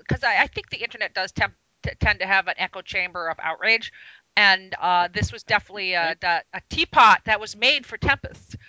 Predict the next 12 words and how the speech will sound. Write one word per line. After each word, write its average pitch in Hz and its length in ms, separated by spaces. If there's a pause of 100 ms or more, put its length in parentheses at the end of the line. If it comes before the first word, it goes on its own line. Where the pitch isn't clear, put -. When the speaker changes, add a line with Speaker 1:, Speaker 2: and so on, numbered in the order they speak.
(240)
Speaker 1:
So 262 320
I 277 80
think - 240
Speaker 2:
<laughs> - 20
Speaker 1:
outside 285 500
that 208 180
was 220 160
really 370 180
just 247 220
the 226 80
number 226 440
of 208 120